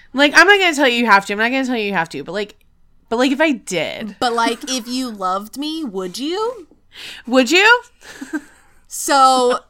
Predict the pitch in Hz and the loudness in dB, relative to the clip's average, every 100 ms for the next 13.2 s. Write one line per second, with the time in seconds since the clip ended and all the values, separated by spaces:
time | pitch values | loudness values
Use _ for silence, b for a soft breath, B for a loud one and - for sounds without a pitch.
0 | _ _ - 285 320 233 202 - 277 254 | _ _ -20 -14 -10 -10 -10 -6 0 0
1 | - - 339 269 - - 294 359 330 370 | -2 -2 2 2 0 -6 -6 -4 -4 -2
2 | - 262 208 208 254 277 220 220 240 247 | -2 -4 -6 -10 -10 -10 -8 -4 0 0
3 | 269 285 - 370 277 240 214 208 226 202 | 0 -4 -8 -4 -4 -4 -8 -10 -10 -8
4 | 190 190 196 180 202 269 _ b b b | -6 -8 -10 -12 -12 -14 _ b b b
5 | b - 240 269 294 330 311 285 269 247 | b -8 -4 -2 -2 -4 -6 -6 -6 -4
6 | 240 - - 247 233 233 208 196 - 214 | -6 -6 -8 -8 -6 -8 -8 -10 -6 -6
7 | 202 233 240 247 226 - 196 180 175 208 | -4 -8 -6 -8 -8 -8 -6 -4 -4 -4
8 | 269 - _ 202 190 262 214 240 - - | -10 -16 _ -18 0 2 2 0 -4 0
9 | 220 254 302 240 220 226 208 196 190 180 | 2 2 0 -2 -4 -8 -8 -12 -10 -8
10 | 185 - b b 190 185 220 240 233 196 | -8 -10 b b -12 -10 -6 -4 -4 -6
11 | 220 214 202 196 190 190 233 202 - 185 | -8 -6 -8 -6 -6 -6 -8 -8 -8 -10
12 | 170 - 208 185 - 196 151 131 143 151 | -14 -4 -2 -2 -4 -14 -14 -14 -14 -16
13 | 175 | -18